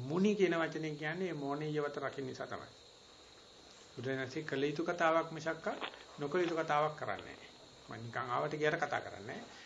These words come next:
ඉතින් ඒක නිසා Hindu වේදයට වඩා මේකේ සඳහන් වෙන වචනේ තමයි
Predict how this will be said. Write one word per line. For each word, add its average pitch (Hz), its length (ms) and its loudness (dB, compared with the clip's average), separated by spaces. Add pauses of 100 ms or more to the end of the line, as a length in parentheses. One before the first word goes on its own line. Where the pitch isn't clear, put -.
(100)
ඉතින් 156 200 0
ඒක 151 120 2
නිසා 156 320 -2 (120)
Hindu 139 340 -2
වේදයට 156 420 2
වඩා 139 440 6 (600)
මේකේ 151 480 2 (840)
සඳහන් 151 420 0
වෙන 160 180 -4
වචනේ 151 340 -2
තමයි 131 340 -4